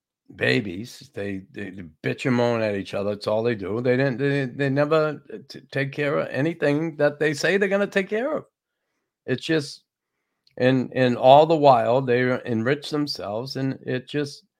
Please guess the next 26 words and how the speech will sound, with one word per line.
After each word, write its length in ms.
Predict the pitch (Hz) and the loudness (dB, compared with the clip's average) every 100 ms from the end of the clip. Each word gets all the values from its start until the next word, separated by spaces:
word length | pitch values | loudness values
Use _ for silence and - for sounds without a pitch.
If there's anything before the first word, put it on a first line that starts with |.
| _ _ _ _ _ _ _ _ - | _ _ _ _ _ _ _ _ -20
you 300 | - - 131 | -12 -2 0
know, 240 | 113 107 139 _ - 135 _ _ _ _ _ - - | 0 -4 -12 _ -20 -20 _ _ _ _ _ -20 -20
we're 300 | - 120 139 | -10 0 0
split 320 | 135 - 151 165 | 0 0 0 0
in 60 | |
half, 540 | 151 170 220 - - _ | -2 -2 -4 -10 -20 _
you 120 | 110 | -6
know, 280 | 110 131 151 | -4 -2 -2
and, 220 | 123 117 123 _ _ _ - | -2 -4 -6 _ _ _ -2
and 320 | 131 123 117 | 2 2 2
you're 160 | 123 123 | 0 2
right 260 | 156 196 | 2 2
about 300 | 151 113 101 | 0 -2 -6
it. 160 | 104 101 | -8 -10
Uh, 260 | 131 120 113 - | -8 -6 -6 -6
and 320 | 123 117 113 | -4 -4 -4
anytime 500 | 143 151 147 151 160 | -2 -2 0 0 0
I've 80 | 151 | 0
been 100 | 156 | -2
in 80 | 131 | -4
a 40 | |
treatment 420 | - 156 151 123 | -4 -8 -6 -8
center, 340 | - 101 104 139 _ _ _ _ _ _ _ _ _ _ _ _ _ _ _ - | -8 -10 -10 -14 _ _ _ _ _ _ _ _ _ _ _ _ _ _ _ -10
the 100 | 107 | -8
two 200 | - 143 | -6 -4
times 600 | 143 139 123 123 - | 2 2 2 -2 -10